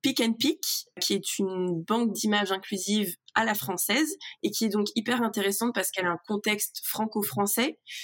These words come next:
en plus de sa dimension inclusive. On a aussi Tonel, qui s'écrit T O N L, qui se présente comme la première banque d'images inclusives. On a aussi The Gender Spectrum Collection ou la Disabled and Here Collections,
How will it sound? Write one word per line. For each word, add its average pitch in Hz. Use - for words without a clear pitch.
en 180
plus 226
de 180
sa 185
dimension 175
inclusive. 175
On 208
a 208
aussi 208
Tonel, 247
qui -
s'écrit -
T 247
O 214
N 180
L, 196
qui -
se -
présente 202
comme 185
la 165
première 208
banque 202
d'images 190
inclusives. 190
On 226
a 202
aussi 214
The 190
Gender 214
Spectrum 202
Collection 185
ou 196
la 180
Disabled 202
and 180
Here 202
Collections, 185